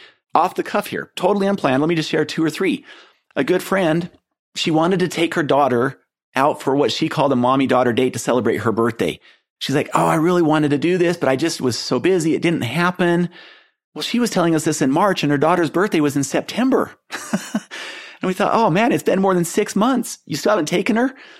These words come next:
And we introduced this concept of pre-week planning. And, you know, it may be easy to say, "Well, you didn't take her and this didn't happen." Well, are we really that different than her? You know, how many times are there these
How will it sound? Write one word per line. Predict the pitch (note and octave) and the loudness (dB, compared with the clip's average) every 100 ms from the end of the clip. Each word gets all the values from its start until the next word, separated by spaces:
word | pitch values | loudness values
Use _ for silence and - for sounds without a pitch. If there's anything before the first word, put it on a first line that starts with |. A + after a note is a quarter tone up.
| - _ | -20 _
And | D3+ | 0
we | D#3+ E3+ | 2 2
introduced | E3 F3 E3+ | 2 2 0
this | D#3 | -4
concept | - E3+ E3+ D#3 | 0 -2 0 -2
of | B2 | -2
pre-week | - D3 B2 | 0 0 0
planning. | F#3 C4 C3+ C3 D#3+ _ _ _ _ | -2 0 0 0 -4 _ _ _ _
And, | C3+ D3+ C3+ - _ | 0 2 0 -4 _
you | E3+ | 0
know, | E3+ B2 - - | 2 2 2 0
it | D3+ | 2
may | E3 | 2
be | D#3 | 2
easy | D3+ E3+ D#3 | 0 2 0
to | |
say, | C#3+ C#3+ | 2 2
"Well, | C#3+ | 2
you | C#3+ | 2
didn't | C#3+ B2+ | 0 0
take | F#3 F#3+ | 0 2
her | C#3 | 2
and | B2+ - | 0 -2
this | - C#3+ | -2 0
didn't | D#3+ C#3+ | 0 2
happen." | E3+ F3+ C3+ D3+ - _ _ _ _ - | 0 0 -2 -2 -8 _ _ _ _ -2
Well, | C#3+ - - | 0 2 2
are | C3+ | 2
we | F3+ | 2
really | D#3 C#3+ D3+ | 2 2 2
that | C3 A#2+ | 2 0
different | C3+ D3 G#2+ | -2 0 0
than | A2+ | 0
her? | G#2+ B2 D#3 _ _ _ _ _ | 2 0 -2 _ _ _ _ _
You | C3 | 0
know, | D3 | 2
how | D3 F3 | 2 2
many | G3+ F#3 | 2 0
times | E3+ E3+ | 0 2
are | D3 | 2
there | C#3+ D3 | 2 2
these | C#3 B2+ | 0 -2